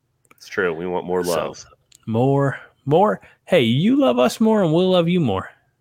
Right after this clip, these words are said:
Speaker 2: Mike, I mean, depending on who you are, Mike will love you all night long, all
Speaker 1: Yeah, sure.
Speaker 2: night.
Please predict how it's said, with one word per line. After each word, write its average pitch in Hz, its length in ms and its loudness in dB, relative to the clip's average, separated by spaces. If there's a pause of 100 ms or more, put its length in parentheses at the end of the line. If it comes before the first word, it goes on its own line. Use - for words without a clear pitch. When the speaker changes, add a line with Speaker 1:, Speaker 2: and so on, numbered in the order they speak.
(140)
Speaker 2:
Mike, 190 320 -2 (260)
I 143 40 -8
mean, 117 260 -2 (480)
depending 175 420 2
on 104 120 -2
who 156 120 4
you 120 200 2
are, 190 100 0
Mike 143 260 -2
will 110 120 0
love 110 160 2
you 104 220 2 (440)
all 170 360 2
night 170 420 0
long, 151 760 0 (200)
all 110 120 0
Speaker 1:
Yeah, 113 280 -2
sure. 113 100 0
Speaker 2:
night. 117 200 -6